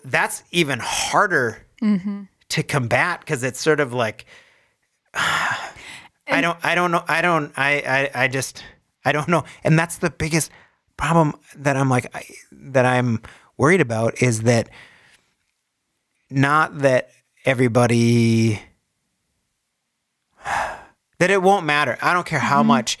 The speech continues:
Speaker 2: Yeah.
Speaker 1: information. I don't ma-, care how
Speaker 2: Yep.
Speaker 1: many documents.
Speaker 2: No.
Speaker 1: I don't care how many people turn, uh, evidence and give the January sixth people all this information.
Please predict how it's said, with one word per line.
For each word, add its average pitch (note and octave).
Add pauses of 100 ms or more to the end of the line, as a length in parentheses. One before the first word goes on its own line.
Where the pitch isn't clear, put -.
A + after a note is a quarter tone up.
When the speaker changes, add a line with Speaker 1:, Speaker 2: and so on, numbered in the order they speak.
(100)
Speaker 2:
Yeah. A3+
Speaker 1:
information. B2
I D3+
don't D3
ma-, C3+
care A#2+
how D3
Speaker 2:
Yep. D#3+
Speaker 1:
many C#3+
documents. A#2
Speaker 2:
No. A3
Speaker 1:
I E3
don't D#3
care C#3
how C#3+
many D#3+
people C3
turn, D#3 (520)
uh, A#2
evidence C3+
and A#2 (380)
give B2
the B2+
January B2+
sixth -
people A#2
all B2
this A#2
information. A2